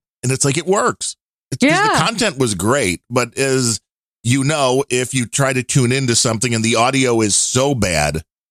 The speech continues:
Speaker 2: Yeah,
Speaker 1: it
Speaker 2: it's
Speaker 1: takes
Speaker 2: hard.
Speaker 1: you out.
Speaker 2: Yep, for sure. And, um, and again, I think, you know, once you listen to, to No Agenda a few times, like, there, it's so many other shows are cringe. It's, yeah.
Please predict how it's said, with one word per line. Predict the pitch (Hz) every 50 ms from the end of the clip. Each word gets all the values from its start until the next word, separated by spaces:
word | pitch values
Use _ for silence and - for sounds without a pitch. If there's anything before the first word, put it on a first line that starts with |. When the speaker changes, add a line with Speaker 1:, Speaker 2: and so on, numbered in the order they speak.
| _ _ _ _ _ _ _ _ _ _ _ _ _ _ -
Speaker 2:
Yeah, | 139 131 135 233 240 220 185
Speaker 1:
it | 208
Speaker 2:
it's | - -
Speaker 1:
takes | - 254 233
Speaker 2:
hard. | 196 165 156
Speaker 1:
you | -
out. | 92 76 57 - - _ _ _ _ _ _ _ _ _
Speaker 2:
Yep, | 170 185 185 180 - _ _ _ _ -
for | - 208
sure. | 196 - - 208 196 180 165 151 143 - _ -
And, | 190 190 196 190 190 - -
um, | 185 180 170 170 165 165 165 160 165 165 160 - _ _ _ _
and | 175 170 185
again, | 180 233 240 226 202 175
I | 156 170
think, | - 175 170 170 -
you | - 180 170
know, | 156 151 147
once | 143 156 175 185 180 - -
you | 202 190 185 -
listen | 185 185 180 - 175 165
to, | 165 - 185 165 160 160 156 156 - _ _ _ _ _ _ _ -
to | - 180 170
No | 165 170 170 175
Agenda | 175 170 - 180 175 180 175 170 160
a | 156
few | 151 - 160 151
times, | - - 165 156 147 143 143 - -
like, | 151 143 151 151 - _ -
there, | 180 170 165 -
it's | 170 170 - -
so | - - 202 196 196
many | 190 190 185 175 175
other | - 165 165 165 165 160
shows | 160 - - 180 165 170 165 165 160 151 - - - -
are | 156 156 147
cringe. | - - - 175 170 170 156 139 123 - - - -
It's, | - 170 - - - - - -
yeah. | - 170 175 160 147 135 131 143